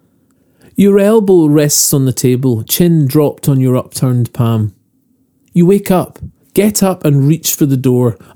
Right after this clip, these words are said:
unlock, click and go. You are alive again. Your ear picks up the drop of the mail. You wake up, open it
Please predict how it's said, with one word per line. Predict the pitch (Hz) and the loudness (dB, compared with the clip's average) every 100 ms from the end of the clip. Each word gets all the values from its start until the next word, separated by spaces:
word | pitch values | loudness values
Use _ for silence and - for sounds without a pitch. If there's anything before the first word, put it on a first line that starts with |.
| - | -2
unlock, | 175 175 143 139 - - - | 0 2 2 0 -4 -20 -10
click | - 180 - - - | -2 -2 -2 -10 -2
and | 143 131 120 | 0 0 0
go. | 143 131 120 98 _ _ _ _ _ _ | 0 2 0 -4 _ _ _ _ _ _
You | 139 151 165 165 | 0 2 2 2
are | 139 | 0
alive | 135 131 131 135 139 139 | 2 2 2 2 0 0
again. | 131 127 117 110 101 _ _ _ _ _ _ _ _ _ _ | 0 0 0 -2 -6 _ _ _ _ _ _ _ _ _ _
Your | 170 180 | 0 2
ear | 220 262 | 2 0
picks | 262 202 - 175 | 0 -2 0 -2
up | 156 143 | -2 -2
the | |
drop | 139 139 139 - | 0 0 -2 -4
of | 123 | -2
the | 123 | 0
mail. | 117 117 120 - _ _ _ _ - | 0 0 -2 -6 _ _ _ _ -2
You | 170 | 2
wake | 185 202 175 | 2 2 -2
up, | 151 - - - _ _ _ | -4 -6 -14 -16 _ _ _
open | 180 208 - 180 | 0 0 0 0
it | 139 - - | 0 -4 -14